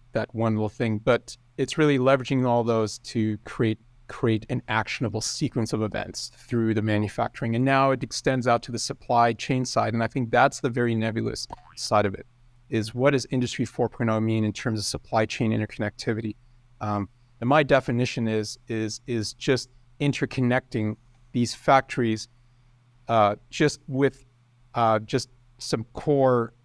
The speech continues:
um, product traceability data that can create those actionable insights. Realistic Industry four point oh. It's just simple contextual data shared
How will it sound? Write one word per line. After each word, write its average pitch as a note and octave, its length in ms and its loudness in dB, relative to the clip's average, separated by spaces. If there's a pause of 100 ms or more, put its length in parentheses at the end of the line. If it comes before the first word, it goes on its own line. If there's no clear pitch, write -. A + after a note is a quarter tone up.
(280)
um, G#2 360 -2 (800)
product D3 340 2
traceability A#2 600 0
data A2+ 280 -6 (160)
that - 120 -2
can B2 140 -4
create A#2+ 320 -2
those A2 240 2
actionable A#2 340 -2
insights. - 520 -8
Realistic C3+ 580 2
Industry A#2 340 -2
four A2 240 -6
point - 240 -10
oh. G#2+ 60 -8
It's - 180 -16
just - 340 -4 (300)
simple A#2+ 480 0
contextual A#2+ 800 -4
data A#2 300 2
shared A#2 440 0